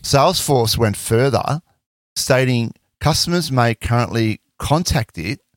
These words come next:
to request an on-site audit of Salesforce processing activities in specific circumstances,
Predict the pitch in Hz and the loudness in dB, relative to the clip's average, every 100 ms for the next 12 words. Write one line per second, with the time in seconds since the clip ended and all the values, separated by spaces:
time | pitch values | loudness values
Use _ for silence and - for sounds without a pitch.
0 | _ _ _ _ - 120 113 - - 123 | _ _ _ _ -6 -2 -2 -2 -2 0
1 | 175 - 156 135 - 113 110 110 98 98 | 2 0 0 -2 0 0 2 2 0 0
2 | 104 98 98 - 98 95 - 95 95 - | -2 0 -2 0 2 2 -2 -6 -6 -2
3 | 95 98 101 - 95 90 - 107 87 110 | -2 -2 -4 -6 -6 -8 -8 -6 -6 -6
4 | - - _ 110 107 - 123 151 139 139 | -10 -16 _ -4 -2 0 2 0 0 -4
5 | - - 120 123 147 135 120 85 87 85 | -2 0 2 0 0 -2 -2 -4 -4 -4
6 | 127 170 | -2 -4